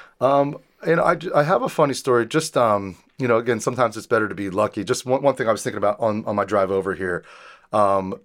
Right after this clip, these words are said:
you know, we, we never had Caesar salads at Appetites Delight, and we, um, we brought 'em over to Appetites on Main.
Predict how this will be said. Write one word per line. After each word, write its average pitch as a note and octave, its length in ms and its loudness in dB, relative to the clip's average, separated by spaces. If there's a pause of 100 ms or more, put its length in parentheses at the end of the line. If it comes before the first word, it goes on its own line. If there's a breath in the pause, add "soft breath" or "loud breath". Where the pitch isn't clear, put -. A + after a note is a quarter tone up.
(120)
you A2+ 80 -4
know, G#2+ 180 2
we, A2+ 580 -4
we A#2 300 -2
never A#2+ 300 0
had A#2 140 0
Caesar G#2+ 220 -6
salads G#2+ 300 2
at G#2 80 0
Appetites G2 400 -4
Delight, F2+ 400 -4
and F#2 240 -6
we, G#2 400 -4 (300 soft breath)
um, G2 380 0
we A2+ 120 -4
brought A2+ 220 6
'em A2 100 -2
over G#2+ 180 0
to G#2 140 0
Appetites G#2 320 -2
on B2 140 0
Main. F#2 260 -6